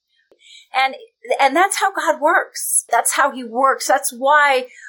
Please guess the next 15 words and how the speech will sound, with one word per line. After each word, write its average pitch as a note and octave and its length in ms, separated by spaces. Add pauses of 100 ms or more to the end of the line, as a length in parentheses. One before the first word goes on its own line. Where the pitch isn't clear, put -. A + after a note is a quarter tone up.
(140)
we're B3+ 180
being C#4+ 220
conformed D4 540
into C4 160
the A#3+ 120
image A#3 200
of A#3 120
Christ C4 640
by C4+ 240
the C4+ 80
renewing C4 520
of B3 140
our A3+ 120
mind, D4 500
because, C#4+ 460